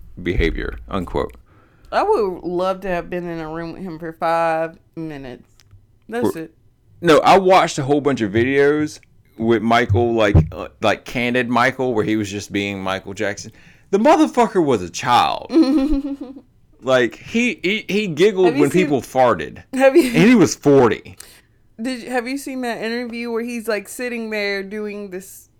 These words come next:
Speaker 2: just manic thing? I don't know. It was, like, some, some, uh, it was, like, a, it was an interview, and he was just either sitting there.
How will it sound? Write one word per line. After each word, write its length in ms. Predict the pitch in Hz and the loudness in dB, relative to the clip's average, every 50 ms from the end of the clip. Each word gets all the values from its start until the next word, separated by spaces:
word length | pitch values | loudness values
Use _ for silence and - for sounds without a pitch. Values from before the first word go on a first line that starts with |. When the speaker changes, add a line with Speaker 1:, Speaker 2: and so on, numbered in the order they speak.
| _ _ _ _ _ _ - 196 | _ _ _ _ _ _ -18 -16
Speaker 2:
just 240 | 185 196 185 - - | -14 -14 -14 -10 -8
manic 580 | 180 175 185 190 196 196 202 196 - - _ | -8 -6 -6 -6 -6 -8 -8 -10 -12 -12 _
thing? 320 | - 202 190 185 180 - - | -12 -12 -10 -10 -12 -12 -12
I 220 | - 82 135 196 | -8 -6 -4 -4
don't 200 | 208 208 202 190 | -4 -4 -6 -6
know. 180 | 180 165 143 156 | -8 -8 -8 -8
It 200 | 160 190 196 208 | -6 -6 -6 -6
was, 180 | 202 196 202 208 | -8 -8 -4 -2
like, 320 | 202 180 175 175 - - | -2 -2 -2 -6 -14 -14
some, 400 | - - 214 202 202 190 185 185 _ _ _ _ _ _ _ _ _ _ _ _ _ _ _ _ _ _ _ _ _ _ _ _ _ _ _ _ _ _ _ _ _ _ | -8 -6 -6 -6 -6 -8 -12 -14 _ _ _ _ _ _ _ _ _ _ _ _ _ _ _ _ _ _ _ _ _ _ _ _ _ _ _ _ _ _ _ _ _ _
some, 300 | - - 226 226 220 208 | -8 -4 -4 -4 -2 -2
uh, 220 | 143 175 180 175 170 175 | -2 -2 -2 -2 -2 -4
it 60 | 185 | -4
was, 160 | 196 202 196 | -4 -4 -4
like, 160 | 220 208 202 | -4 -6 -4
a, 200 | 185 180 170 - - _ _ - | -4 -6 -6 -6 -8 _ _ -4
it 160 | - 196 202 | -2 0 0
was 160 | 214 220 196 202 | -2 -2 -4 -6
an 100 | 202 - | -8 -8
interview, 580 | - - 277 294 294 262 214 185 196 185 175 175 | -6 -6 -4 -4 -4 -4 -6 -6 -6 -6 -4 -4
and 100 | 180 208 | -4 -4
he 100 | 220 226 | -6 -6
was 220 | 208 196 190 175 | -6 -6 -8 -8
just 200 | - 196 196 196 | -10 -12 -12 -12
either 260 | 202 190 175 170 165 | -12 -10 -8 -8 -8
sitting 480 | 160 - - - 269 277 - 262 277 285 | -10 -10 -10 -10 -10 -8 -8 -8 -8 -8
there. 500 | 277 269 262 262 254 254 247 254 254 | -6 -6 -6 -6 -6 -6 -8 -10 -12